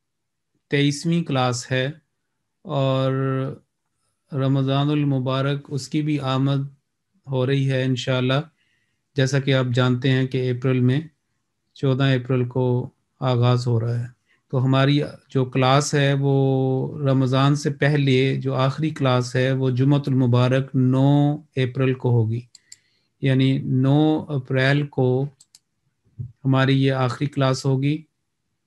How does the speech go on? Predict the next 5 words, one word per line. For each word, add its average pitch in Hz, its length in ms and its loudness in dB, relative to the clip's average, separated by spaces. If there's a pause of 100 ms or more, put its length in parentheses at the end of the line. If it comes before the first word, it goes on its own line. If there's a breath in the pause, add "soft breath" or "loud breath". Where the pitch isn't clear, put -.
(640)
और 131 800 0
इसके 147 300 0
बाद 139 440 2
फिर 135 200 2 (760)
रमज़ान 131 840 2